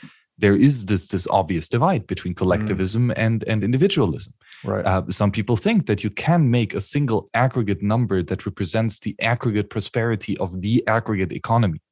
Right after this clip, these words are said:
Speaker 1: It's
Speaker 2: Mm.
Speaker 1: collectivism.
Speaker 2: Yes.
Speaker 1: But that is not the right level of analysis, and it, it, it will not lead you to true or useful, or maybe to loose, useful approximate, approximations, but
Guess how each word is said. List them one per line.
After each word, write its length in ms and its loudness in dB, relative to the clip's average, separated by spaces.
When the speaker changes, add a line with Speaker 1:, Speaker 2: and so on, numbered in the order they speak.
Speaker 1:
It's 380 -4
Speaker 2:
Mm. 40 0
Speaker 1:
collectivism. 560 0
Speaker 2:
Yes. 320 -2
Speaker 1:
But 240 0
that 220 4
is 180 2
not 460 4
the 80 -2
right 260 0
level 240 -2
of 120 -4
analysis, 640 -2
and 180 0
it, 220 0
it, 260 -4
it 180 0
will 100 4
not 300 4
lead 340 -2
you 80 0
to 320 -4
true 560 4
or 140 2
useful, 640 2
or 140 0
maybe 320 4
to 220 -2
loose, 420 2
useful 400 0
approximate, 500 -2
approximations, 920 -2
but 160 -2